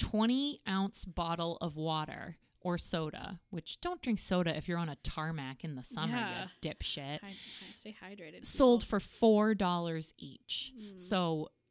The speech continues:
Speaker 1: no
Speaker 2: Yeah.
Speaker 1: one could bring anything in, including water, and you were beholden to spend four dollars every time you wanted to drink twenty ounces of water.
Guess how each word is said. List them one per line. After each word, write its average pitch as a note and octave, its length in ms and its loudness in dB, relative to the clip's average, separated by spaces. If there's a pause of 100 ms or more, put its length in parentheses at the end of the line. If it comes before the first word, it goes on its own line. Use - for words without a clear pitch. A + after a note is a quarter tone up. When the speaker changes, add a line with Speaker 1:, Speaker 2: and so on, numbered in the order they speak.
(120)
Speaker 1:
no G3+ 220 8
Speaker 2:
Yeah. A3 80 6
Speaker 1:
one B3+ 160 4
could G3+ 220 0
bring G#3+ 220 6
anything G3 440 4
in, D#3+ 380 4
including F#3 680 2
water, F3 440 -2 (100)
and G3 140 4
you F#3 80 4
were F#3 100 2
beholden F3+ 520 0
to F3 120 -6
spend D#3+ 340 -2
four F3+ 300 0
dollars E3 480 0
every F3+ 180 0
time F3+ 220 0
you E3+ 100 -2
wanted D#3+ 240 -2
to E3+ 80 -10
drink E3 240 -6
twenty E3 320 -4
ounces D#3+ 240 -6
of D3 120 -6
water. D3 460 -10